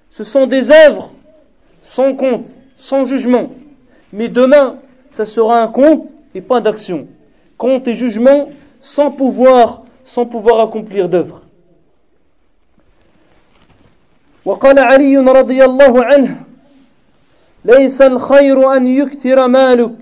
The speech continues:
ليس الخير أن يكثر مالك وولدك، ولكن الخير أن يكثر عملك،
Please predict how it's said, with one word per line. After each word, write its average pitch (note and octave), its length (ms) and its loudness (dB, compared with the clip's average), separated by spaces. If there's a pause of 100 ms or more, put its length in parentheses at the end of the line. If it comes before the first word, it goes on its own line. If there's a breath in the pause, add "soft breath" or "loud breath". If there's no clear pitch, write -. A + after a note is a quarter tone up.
(880)
ليس B3+ 320 0
الخير C#4+ 600 2
أن C4 80 2
يكثر C#4 520 0
مالك C#4+ 540 2
وولدك، C#4 720 4 (760 soft breath)
ولكن C4 640 0
الخير B3+ 640 2
أن B3 100 -2
يكثر B3+ 420 -2
عملك، A3 680 -2